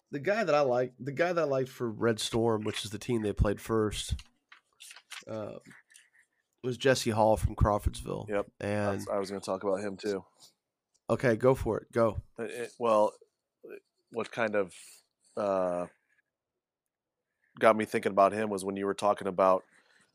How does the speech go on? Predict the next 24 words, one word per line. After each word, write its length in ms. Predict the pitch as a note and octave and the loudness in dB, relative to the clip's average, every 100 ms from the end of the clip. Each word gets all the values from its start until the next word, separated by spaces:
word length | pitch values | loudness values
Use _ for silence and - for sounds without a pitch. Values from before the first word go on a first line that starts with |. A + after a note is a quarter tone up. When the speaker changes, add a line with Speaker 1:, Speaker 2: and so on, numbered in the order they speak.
| - | -10
Speaker 2:
uh, 320 | F#2+ F2+ F2+ F2 - _ _ _ _ _ _ _ - - _ - | -4 -2 -2 -4 -10 _ _ _ _ _ _ _ -20 -20 _ -16
who 100 | A2 | -8
were 120 | A2 | -6
you 100 | G#2+ | -2
talking 300 | A2+ G2+ G2+ | 0 0 0
about 220 | F#2+ F#2 | -2 -2
that 120 | F2+ | -4
d-, 80 | F#2+ - | -12 -8
wasn't 340 | G2 F#2+ G2 | -6 -6 -4
really 220 | G2 F#2 - - - | -2 -2 -4 -16 -18
playing 220 | - G2 F#2 | -6 -4 -4
with 100 | F#2 | -6
a 40 | |
high 180 | F#2+ F#2 | -2 -2
motor? 420 | F2+ F2+ F2 F2 - - _ _ _ _ _ _ _ _ _ _ _ _ _ _ _ _ _ _ - | 0 -4 -4 -8 -12 -20 _ _ _ _ _ _ _ _ _ _ _ _ _ _ _ _ _ _ 2
Speaker 1:
Oh, 260 | B2+ A#2+ A#2+ | 6 8 8
Owen 140 | C3 A#2+ | 6 4
Deese. 300 | B2 B2 G#2 | 2 2 0
Speaker 2:
Yeah, 380 | G2 F#2+ F2+ F2+ _ | 2 2 2 0 _
I 100 | G#2+ | -6
felt 200 | G#2+ B2 | -2 2
like 140 | A2+ G2 | 2 2
that's 220 | G#2 - | 0 0
how 360 | G#2 G2 F#2 | 2 4 4